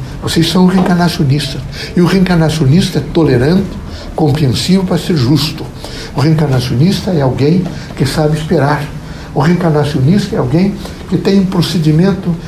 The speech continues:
no pensamento, ele tem autocontrole nas emoções, na maneira de falar, nos gestos que faz.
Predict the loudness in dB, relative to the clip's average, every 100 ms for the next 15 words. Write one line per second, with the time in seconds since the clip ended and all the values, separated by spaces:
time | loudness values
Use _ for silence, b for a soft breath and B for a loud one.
0 | B -4 0 0 0 0 2 4 2 0
1 | -4 -10 -12 B B -2 -2 2 2 2
2 | -2 -4 -4 0 2 2 2 -2 B B
3 | -2 0 0 0 -2 2 2 4 2 -2
4 | -12 B B B 0 0 2 2 2 2
5 | -2 -2 0 0 0 0 -6 B B 0
6 | 2 2 2 2 2 0 -2 -6 -6 -2
7 | 0 0 -2